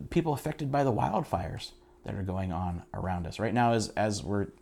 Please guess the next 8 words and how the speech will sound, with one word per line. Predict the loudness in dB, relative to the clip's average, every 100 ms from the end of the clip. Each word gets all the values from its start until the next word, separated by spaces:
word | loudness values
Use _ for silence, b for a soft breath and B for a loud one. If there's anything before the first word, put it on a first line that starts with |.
| -20 -20
filming | -16 0 2 2 0
this, | -4 -6 -8
the | -8
sky | -6 -4 -2
is | -2 0
dark | 0 -2
with | -6 -6
smoke. | -2 -2 -4